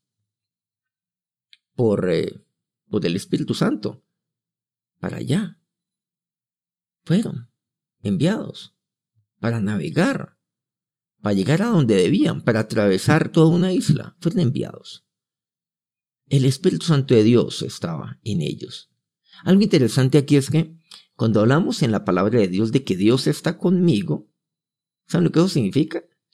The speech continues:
Dios está conmigo. Ah, pero aquí la pregunta, ¿qué significa eso? Que yo estoy lleno del Espíritu Santo de Dios.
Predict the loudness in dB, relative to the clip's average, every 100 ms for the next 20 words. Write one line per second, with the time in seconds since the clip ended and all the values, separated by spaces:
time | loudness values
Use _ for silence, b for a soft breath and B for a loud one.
0 | _ _ _ _ 4 8 8 6 -4 -4
1 | -4 -2 -4 -4 -2 0 2 2 2 0
2 | -2 -8 -16 _ _ _ _ _ _ -14
3 | -6 -4 -4 _ _ -4 -2 0 0 0
4 | 0 0 -2 -4 -16 -18 _ _ _ _
5 | _ -6 0 0 0 0 0 -2 -8 _
6 | b b b b _ 4 6 8 4 8
7 | 6 8 4 4 2 0 -4 -4 -4 -4
8 | -4 -2 0 0 -4 -16